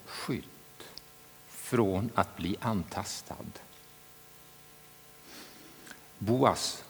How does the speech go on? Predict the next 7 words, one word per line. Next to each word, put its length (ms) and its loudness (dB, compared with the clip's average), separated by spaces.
förstod 680 0
att 160 -6
den 120 2
här 100 4
kvinnan 460 0
var 120 2
attraktiv. 720 0